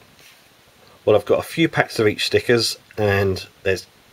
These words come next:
two different covers at the moment, so I will open one of each and see what we got. One's got the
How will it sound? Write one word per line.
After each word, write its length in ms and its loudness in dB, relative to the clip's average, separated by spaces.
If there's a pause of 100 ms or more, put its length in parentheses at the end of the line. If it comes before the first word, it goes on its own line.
(240)
two 460 2
different 460 -6
covers 380 -4
at 100 -2
the 80 -12
moment, 420 -4
so 420 0 (1200)
I 560 -2 (540)
will 160 -4
open 380 -2
one 120 4
of 100 0
each 460 -6 (560)
and 160 -8
see 160 -4
what 140 0
we 80 -8
got. 240 0 (460)
One's 420 -2
got 200 -2 (300)
the 540 -6